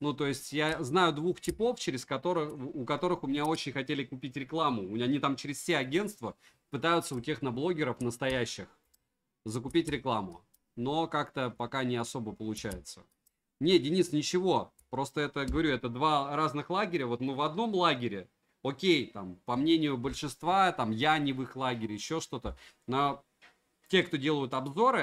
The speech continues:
это обзоры. А те, кто делают, э, не обзоры, это не обзоры. И понятно, что хочется... Павел, я в долларах брал, я не помню. То есть я потом, э, расскажу, покажу.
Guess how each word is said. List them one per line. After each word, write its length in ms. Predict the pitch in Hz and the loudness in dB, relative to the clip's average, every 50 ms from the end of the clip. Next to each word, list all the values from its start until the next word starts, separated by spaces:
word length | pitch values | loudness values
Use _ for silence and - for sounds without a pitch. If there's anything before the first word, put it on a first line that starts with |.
| - - | 0 -2
это 240 | 170 165 - 165 | -6 0 2 2
обзоры. 420 | 151 135 127 117 135 143 131 117 95 | 2 2 0 -2 0 0 0 0 0
А 120 | 90 95 104 | -4 -6 -2
те, 140 | - 175 | -2 -4
кто 140 | 175 - 170 | -2 -2 -4
делают, 380 | 143 151 180 175 160 160 151 - - | 2 4 4 4 4 2 -2 -4 -6
э, 300 | 143 139 135 131 131 127 | -6 -2 -2 0 0 0
не 140 | 131 143 | 0 0
обзоры, 520 | 147 143 135 131 127 160 196 220 220 185 139 | 0 0 -2 -2 -2 0 2 2 2 2 2
это 220 | 135 151 - 156 | 0 0 -2 0
не 140 | 135 131 135 | 0 2 2
обзоры. 500 | 131 120 113 113 113 127 120 110 98 85 80 - _ _ _ _ _ _ _ | 2 0 0 -2 -2 0 0 0 -2 -6 -10 -14 _ _ _ _ _ _ _
И 80 | 117 113 | -4 -2
понятно, 400 | 131 139 147 190 202 196 190 180 | 0 4 4 4 2 4 2 0
что 180 | - - 156 | 0 0 -6
хочется... 560 | 131 - 165 156 - - - - 151 135 110 - - - _ _ _ _ _ _ _ _ _ _ _ _ _ _ _ _ _ _ _ _ _ _ _ _ _ _ _ _ _ _ _ _ _ _ _ _ _ _ | -4 -2 -2 -2 -2 -4 -6 -4 -4 -4 -4 -6 -10 -18 _ _ _ _ _ _ _ _ _ _ _ _ _ _ _ _ _ _ _ _ _ _ _ _ _ _ _ _ _ _ _ _ _ _ _ _ _ _
Павел, 540 | - 170 180 180 170 185 180 175 175 - - _ - _ _ _ - _ | 6 6 6 8 6 4 4 4 2 -2 -8 _ -20 _ _ _ -14 _
я 220 | 151 139 170 165 | 2 4 4 4
в 80 | 156 156 | 6 4
долларах 380 | 208 202 180 160 139 123 113 | 4 6 6 4 4 2 -2
брал, 280 | 117 123 127 117 107 101 | 2 4 4 4 4 2
я 100 | 117 127 | 0 0
не 120 | 135 139 | 0 -2
помню. 440 | 123 139 131 117 107 98 85 80 - _ _ _ _ _ _ _ _ _ _ _ _ _ _ _ _ _ _ _ _ _ _ _ _ _ _ | -2 -4 -4 -2 -2 -4 -6 -10 -16 _ _ _ _ _ _ _ _ _ _ _ _ _ _ _ _ _ _ _ _ _ _ _ _ _ _
То 40 | |
есть 120 | 139 127 - | -6 -2 0
я 100 | 185 180 | 0 0
потом, 420 | 196 190 196 202 190 180 165 156 | 0 0 2 2 2 2 2 2
э, 460 | 156 151 151 147 147 143 143 139 139 | 4 4 4 4 4 2 2 2 0
расскажу, 400 | 131 127 - - 165 165 151 175 | -2 -4 -6 -4 -4 -2 -2 -2
покажу. 500 | 165 - 117 - 131 123 117 113 92 80 | -4 -4 -4 -4 -2 -2 -2 -4 -4 -6